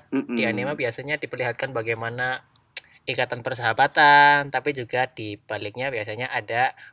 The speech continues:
Speaker 1: bumbu-bumbu rivalitas yang
Speaker 2: Ah,
Speaker 1: ada.
Speaker 2: ada persaingan lah ya.
Speaker 1: Nah, nah, persaingan-persaingan itu yang, eh, biasanya justru malah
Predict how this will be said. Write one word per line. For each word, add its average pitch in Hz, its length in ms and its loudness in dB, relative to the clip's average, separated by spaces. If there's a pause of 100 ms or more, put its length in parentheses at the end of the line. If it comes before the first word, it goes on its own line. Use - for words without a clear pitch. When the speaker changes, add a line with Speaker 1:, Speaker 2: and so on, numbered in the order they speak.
Speaker 1:
bumbu-bumbu 120 800 -8
rivalitas 127 880 -2
yang 113 400 -10 (160)
Speaker 2:
Ah, 107 240 -4
Speaker 1:
ada. 104 440 -6 (520)
Speaker 2:
ada 113 160 -2
persaingan 143 560 0
lah 147 160 2
ya. 117 200 -4
Speaker 1:
Nah, 156 440 2
nah, 120 240 -6
persaingan-persaingan 131 800 -6
itu 139 180 -8
yang, 180 300 -2 (640)
eh, 139 480 -2
biasanya 151 480 2
justru 170 360 -6
malah 139 480 0